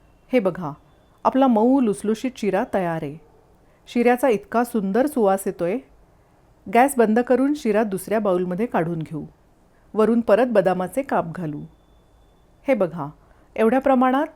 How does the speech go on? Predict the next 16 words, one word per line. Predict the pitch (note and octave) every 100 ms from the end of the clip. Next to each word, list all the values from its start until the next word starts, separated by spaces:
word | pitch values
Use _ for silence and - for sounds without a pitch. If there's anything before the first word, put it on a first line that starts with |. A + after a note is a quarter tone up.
| _ C4
बरोबर | F#3+ A#3 B3+ G#3 C#4 -
एक | - A3 -
किलो | A3+ G#3+
शिरा | G#3+ G#3+ G3+
तयार | F#3+ E3 D#3+
झालाय. | E3+ D#3 C3+ D#3+ _ _ _ _ _ _ _ _ _ _ _ -
प्रसादाच्या | A#3 C4 C#4+ D4+ D#4
शिऱ्यावर | D4+ A#3+ A#3 A#3+ C4
तुळशीपत्र | C4 F#3+ F#3 A3 G3+ G#3 G#3
तर | C#4
पाहिजेच. | - F3+ E3 E3+ C#3+ - _ _ _ _ _ _ _ -
आपला | A#3 C#4+
अतिशय | - F#3+ G#3+ B3 D4
चविष्ट, | D4 G3+ G#3+ - B3
मऊ, | B3 F#3 G3 A3+
लुसलुशीत | G#3+ F#3 G3 G3+ - B3